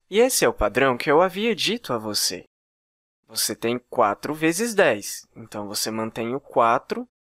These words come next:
e acrescenta o zero no final. Isso significa que eu multipliquei quatro por dez. Um outro exemplo é oito vezes dez.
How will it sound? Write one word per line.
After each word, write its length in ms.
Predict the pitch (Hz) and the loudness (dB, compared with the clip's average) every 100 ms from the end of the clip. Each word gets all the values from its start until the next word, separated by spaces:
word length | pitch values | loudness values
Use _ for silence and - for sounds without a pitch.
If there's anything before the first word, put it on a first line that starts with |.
| _ _ | _ _
e 140 | 175 | 0
acrescenta 880 | 220 - 208 131 - 180 160 - 107 - - | 0 2 0 0 2 2 0 -4 -8 -8 -10
o 100 | 165 | -6
zero 720 | - 123 143 185 143 107 110 _ | -4 2 4 6 2 -2 -10 _
no 120 | 151 202 | -16 -10
final. 580 | - 269 247 113 98 - | -6 -4 -2 -2 -2 -10
Isso 320 | 220 - 127 | -6 -4 -2
significa 800 | - 107 110 110 175 190 - 110 | -4 -4 -6 -4 -2 -2 -4 -10
que 200 | - 113 | -4 -2
eu 120 | 110 | 0
multipliquei 760 | 113 165 - 185 196 156 147 | -2 -2 -4 -4 -4 0 0
quatro 680 | 151 - 110 98 - 147 196 _ | 0 -2 0 0 -2 -10 -10 _
por 220 | - 247 | 0 0
dez. 560 | 202 147 107 - - - _ | 4 2 2 -6 -12 -14 _
Um 220 | 120 120 | -12 0
outro 320 | 151 220 - | 2 2 0
exemplo 580 | 110 104 110 117 104 - _ _ _ _ _ _ | -2 -2 -2 -2 -4 -16 _ _ _ _ _ _
é 200 | - 117 | -4 -2
oito 600 | 110 104 107 113 208 240 _ _ _ - | -2 -2 -4 -4 -4 -4 _ _ _ -16
vezes 480 | - 135 156 220 | -2 0 0 -4
dez. 500 | 170 135 101 - - | 0 0 0 -10 -12